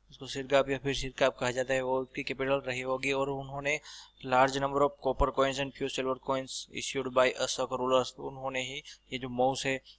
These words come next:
उसने काफ़ी स-, मात्रा में ये जो कॉपर कॉइन्स और सिल्वर कॉइन्स है उसको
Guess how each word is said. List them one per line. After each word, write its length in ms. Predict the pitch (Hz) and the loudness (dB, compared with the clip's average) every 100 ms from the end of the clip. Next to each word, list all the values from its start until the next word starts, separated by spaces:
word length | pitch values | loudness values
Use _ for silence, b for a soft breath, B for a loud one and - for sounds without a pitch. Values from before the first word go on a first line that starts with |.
| - | -20
उसने 380 | 131 - 131 131 | -16 -8 -2 -2
काफ़ी 320 | - 120 - | 0 -4 -4
स-, 120 | 131 - | -8 -8
मात्रा 500 | 135 131 127 123 131 | -6 -2 -2 0 -4
में 140 | 131 | -2
ये 120 | 127 123 | -2 -2
जो 360 | 131 127 120 B B _ | -2 -2 -4 B B _
कॉपर 220 | 120 123 | -2 -2
कॉइन्स 300 | 120 131 120 | -2 -2 -2
और 160 | 127 127 | -2 -2
सिल्वर 280 | 123 113 123 | -2 -2 -2
कॉइन्स 340 | - 131 - | -2 -6 -2
है 140 | 135 127 | -2 -2
उसको 520 | 123 - - 160 | -8 -8 0 0